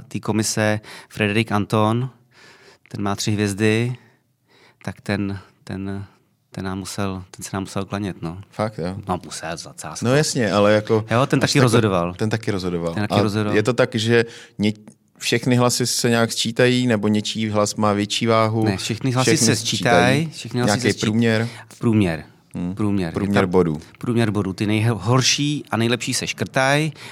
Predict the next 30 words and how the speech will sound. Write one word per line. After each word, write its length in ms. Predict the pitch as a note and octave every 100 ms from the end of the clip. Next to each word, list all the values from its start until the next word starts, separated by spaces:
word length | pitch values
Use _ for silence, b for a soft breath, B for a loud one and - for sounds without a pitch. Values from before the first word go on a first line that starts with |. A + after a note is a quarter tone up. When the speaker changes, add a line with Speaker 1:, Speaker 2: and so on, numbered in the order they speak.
| B
Speaker 1:
a 60 |
nechává 380 | G#2 - A2 A2+
se 140 | - A2+
takovej 320 | A2+ A2 G#2+
ten 280 | A2+ G#2+ G#2 B B B B -
průměr. 340 | A2+ G2+ F2+
Já 140 | F2+ F2+
to 100 | G#2+
nějaký 260 | G2 F#2
koeficient, 640 | - G#2 - A2 A#2+ A2+ G#2+
to 60 |
jsem 180 | - -
před 120 | -
teď 140 | F2 F2
z 40 |
hlavy 160 | F2 F#2
nepamatuju. 540 | E2+ F#2 F#2 - G2+
Speaker 2:
Mhm. 140 | A#2+ - B B B B B B -
Speaker 1:
A 340 | F#2 F#2 F2+
je 60 | F2+
tam 140 | F2
samozřejmě 200 | E2 F2 D#2+
chuť, 300 | - A2+ G#2+
vzhled, 460 | F2+ F#2+ G2 G2+ -
nejvíc 280 | G2 G2
je 60 | F#2+
chuť, 520 | - B2 B2 B2 - -
vzhled 320 | F2+ G2 F#2
jako 180 | F#2 -
kousek. 540 | G2 G#2 - A2 A2